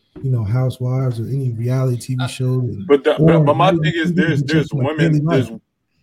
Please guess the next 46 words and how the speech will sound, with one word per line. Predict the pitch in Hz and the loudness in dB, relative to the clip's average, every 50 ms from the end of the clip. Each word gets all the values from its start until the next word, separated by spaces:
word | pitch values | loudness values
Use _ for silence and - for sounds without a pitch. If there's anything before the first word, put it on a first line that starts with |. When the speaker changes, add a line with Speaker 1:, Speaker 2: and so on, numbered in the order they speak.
| _ _ _ _ - | _ _ _ _ -8
Speaker 3:
there's | - 139 147 135 113 | -4 -4 -4 -4 -4
women | 113 - 147 156 147 135 | -6 -8 -8 -6 -8 -6
that | 127 123 113 - - 80 | -4 -4 -6 -6 -8 -14
would | 90 107 104 - | -14 -14 -14 -12
like | 104 110 113 107 92 - | -10 -10 -10 -12 -12 -14
to | - - 101 87 | -14 -12 -12 -10
have, | 98 98 - - | -10 -12 -12 -12
like, | 110 107 104 - | -12 -12 -12 -8
say | - - 143 139 135 | -4 -2 -2 0 -2
if | 127 120 - | -2 -6 -10
you | 117 135 131 | -14 -14 -14
had | 131 123 117 107 107 101 90 - _ _ _ _ _ _ | -10 -8 -8 -6 -6 -8 -10 -14 _ _ _ _ _ _
two | - - 117 110 | -16 -12 -10 -10
women | 104 101 104 101 98 95 92 | -10 -10 -12 -14 -14 -14 -16
or | 87 85 | -16 -18
three | 82 _ 98 95 | -16 _ -12 -12
women, | 90 85 80 76 71 67 67 71 _ 85 82 | -12 -12 -14 -18 -20 -20 -20 _ _ -10 -6
there | 104 120 139 | -4 -2 -2
are | 127 127 113 | -2 -2 -4
women | 101 95 113 123 131 127 117 113 | -4 -6 -8 -8 -8 -10 -10 -8
that | 107 104 90 90 | -8 -8 -8 -8
would | 98 101 90 | -12 -14 -14
be | 95 92 | -16 -18
down | 90 - 98 95 95 90 87 | -14 -10 -8 -8 -8 -8 -12
for | 90 - 78 | -16 -14 -6
that, | 85 113 117 87 - - _ _ - _ _ _ _ - | -4 -2 -2 -2 -4 -8 _ _ -20 _ _ _ _ -12
but | 107 101 - - _ _ - | -12 -12 -12 -14 _ _ -8
not | 107 113 120 117 - _ | -4 -4 -4 -4 -4 _
every | - 113 113 104 107 95 | -2 -2 -2 -2 -6 -12
woman | 87 95 110 113 107 104 95 98 | -10 -10 -10 -8 -8 -10 -12 -12
wants | 98 104 107 - - - | -12 -14 -14 -14 -18 -18
to | 95 | -18
be | 90 92 | -18 -12
down | 82 95 110 120 127 110 | -8 -8 -6 -6 -8 -10
for | - - - | -12 -14 -14
that. | 87 82 78 - - | -12 -12 -14 -14 -16
So | - 104 101 95 87 - _ _ - | -14 -14 -12 -12 -14 -16 _ _ -18
it, | 98 101 98 - - | -18 -16 -16 -16 -16
it | - - 120 117 | -14 -14 -14 -14
can't | - - 156 143 131 - _ | -12 -10 -10 -10 -10 -10 _
possibly | - - - - - - 113 98 | -2 -2 -2 -2 -4 -10 -14 -12
save | - - 117 117 104 | -10 -10 -10 -10 -10
the | 98 | -12
Black | 87 92 107 107 95 - | -12 -10 -10 -10 -10 -12
community | - 95 113 135 139 127 123 113 107 | -14 -16 -14 -12 -12 -12 -12 -14 -14
'cause | 101 - 110 101 98 | -14 -14 -14 -14 -16